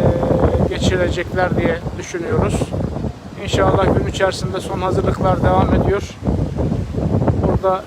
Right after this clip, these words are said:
e, rötmisten kafalarını da düzeltmişler.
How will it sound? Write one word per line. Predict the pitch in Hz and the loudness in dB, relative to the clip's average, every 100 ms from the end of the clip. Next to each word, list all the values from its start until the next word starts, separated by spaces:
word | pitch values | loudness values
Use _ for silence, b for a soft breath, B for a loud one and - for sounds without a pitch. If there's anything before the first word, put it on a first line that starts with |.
| - | -10
e, | 175 175 175 | -6 -4 -2
rötmisten | 180 - 190 - 180 175 180 | -2 -4 -8 -4 -4 -2 -4
kafalarını | 175 180 180 175 175 | -2 0 0 0 0
da | 175 | -2
düzeltmişler. | 165 180 175 175 - 190 | 0 -2 -2 -8 -4 -2